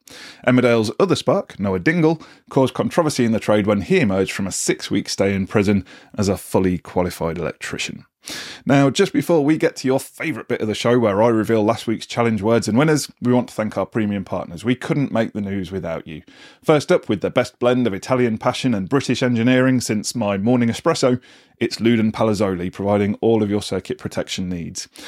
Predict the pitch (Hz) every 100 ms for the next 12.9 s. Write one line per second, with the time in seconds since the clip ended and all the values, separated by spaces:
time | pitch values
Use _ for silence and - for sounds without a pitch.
0 | - - 190 214 135 143 - 139 - 147
1 | 143 117 147 - 165 - 110 - - 151
2 | 143 131 - 151 151 117 110 95 _ _
3 | _ 160 92 - 160 - - - - -
4 | - 139 131 - - - 110 98 90 85
5 | 98 117 117 101 - 165 139 135 98 110
6 | - 98 - - _ 107 107 110 104 92
7 | 110 110 104 98 92 98 92 95 90 -
8 | 90 85 - 92 - 87 76 82 - 160
9 | - 143 127 - 120 117 123 113 - -
10 | _ - 117 107 120 110 101 - 104 -
11 | 104 87 98 - 117 104 101 104 - 104
12 | - 92 - 95 92 85 82 80 -